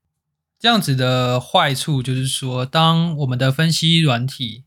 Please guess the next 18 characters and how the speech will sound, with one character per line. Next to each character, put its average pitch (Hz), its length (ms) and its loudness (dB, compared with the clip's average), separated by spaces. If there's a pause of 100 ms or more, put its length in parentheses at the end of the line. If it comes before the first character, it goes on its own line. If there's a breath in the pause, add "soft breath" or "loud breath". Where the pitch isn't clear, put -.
要 165 160 2
搜 160 260 0
寻 131 260 -2
某 131 200 -2
个 131 100 -2
时 135 160 -6
段 151 200 2
到 156 160 2
某 123 160 -2
个 117 100 -8
时 - 260 -10
段 139 260 0
的 120 200 -4
数 147 260 -2
据 139 160 0
的 120 120 -4
时 117 220 -8
候， 123 340 -4